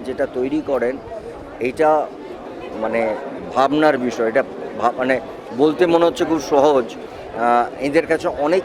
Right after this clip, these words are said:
কিছুই নেই, অনেক ইকুইপমেন্টসই নেই, যেগুলো থাকলে বেটার হয়। কিন্তু ওই হয় না, হৃদয়, মাথা আর মন, এই তিনটেকে এক করে এরা কাজ করেন,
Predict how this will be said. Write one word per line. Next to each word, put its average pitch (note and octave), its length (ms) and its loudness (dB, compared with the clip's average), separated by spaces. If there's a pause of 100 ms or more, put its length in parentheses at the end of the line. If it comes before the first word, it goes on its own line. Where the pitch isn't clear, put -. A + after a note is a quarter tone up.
কিছুই G3+ 340 -2
নেই, F3 320 0 (440)
অনেক D#3+ 280 2
ইকুইপমেন্টসই E3+ 680 2
নেই, D#3 180 2
যেগুলো D3 340 0
থাকলে C3 280 0
বেটার C3 340 4
হয়। G#2+ 240 4 (420)
কিন্তু D3 220 0
ওই D3+ 180 4
হয় C3+ 220 4
না, D3+ 200 4 (120)
হৃদয়, E3 420 4 (460)
মাথা C#3 580 2
আর B2 120 0
মন, B2 320 0
এই A#2+ 160 -2
তিনটেকে C#3 380 2
এক A#2+ 140 4 (120)
করে C3+ 200 2
এরা C3 120 2
কাজ A2 180 0 (140)
করেন, B2+ 240 0